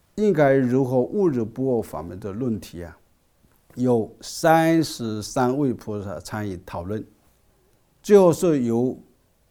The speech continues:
大智慧的文殊师利菩萨作为这一次辩论的结论者，他智慧超人，赞叹维摩诘居士说啊，是“善哉，善哉，乃至无有语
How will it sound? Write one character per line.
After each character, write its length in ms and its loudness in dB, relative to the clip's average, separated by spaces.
大 280 2
智 240 -6
慧 200 -4
的 220 -8
文 160 -2
殊 200 -6
师 300 -6
利 180 -2
菩 240 -12
萨 300 -14
作 160 -6
为 240 -6
这 240 0
一 40 -2
次 460 -8
辩 260 4
论 240 -4
的 200 -12
结 180 -6
论 220 0
者， 160 -14
他 160 -4
智 320 2
慧 300 4
超 340 -4
人， 260 -10
赞 220 2
叹 260 -2
维 220 4
摩 300 2
诘 240 -8
居 240 -6
士 240 -12
说 240 -12
啊， 60 -12
是 180 -10
“善 400 0
哉， 460 -2
善 340 -8
哉， 260 -6
乃 280 -8
至 260 -4
无 320 -2
有 320 0
语 100 -6